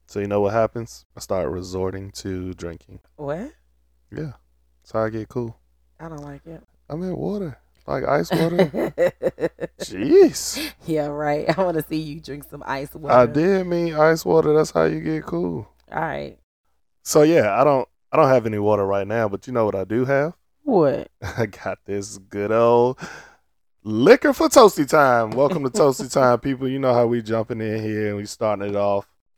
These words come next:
Speaker 1: On tap for today, we actually taking it a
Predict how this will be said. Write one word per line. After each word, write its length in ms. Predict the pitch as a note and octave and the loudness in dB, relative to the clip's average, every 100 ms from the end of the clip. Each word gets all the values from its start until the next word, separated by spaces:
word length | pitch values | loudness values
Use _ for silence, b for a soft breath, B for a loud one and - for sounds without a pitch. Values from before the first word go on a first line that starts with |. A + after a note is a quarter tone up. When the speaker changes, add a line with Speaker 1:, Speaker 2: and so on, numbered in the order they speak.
| _ _ _ - | _ _ _ 4
Speaker 1:
On 240 | D#3 F3+ | 4 4
tap 320 | - D#3+ - | 4 2 2
for 160 | - C3+ | -2 -4
today, 880 | - F#2+ F#2+ B2 E3 G#2+ G2 A2+ - _ _ | -4 -10 -2 0 2 0 -6 -12 -18 _ _
we 140 | D3 | -4
actually 440 | E3 D#3+ - C3+ B2 | -2 -2 -4 -8 -6
taking 380 | - C3 C3 B2 | -6 -6 -6 -8
it 100 | |
a 80 | A#2+ | -6